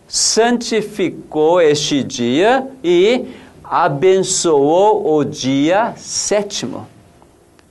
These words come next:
Essa linguagem é bem clara. Deus abençoou o quê? O dia. Realmente aqui comecei a ficar um pouco confuso. Abençoar o dia?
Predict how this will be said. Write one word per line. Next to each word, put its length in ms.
Essa 280
linguagem 920
é 100
bem 440
clara. 680
Deus 600
abençoou 880
o 100
quê? 380
O 160
dia. 680
Realmente 580
aqui 300
comecei 540
a 20
ficar 300
um 80
pouco 360
confuso. 720
Abençoar 800
o 140
dia? 580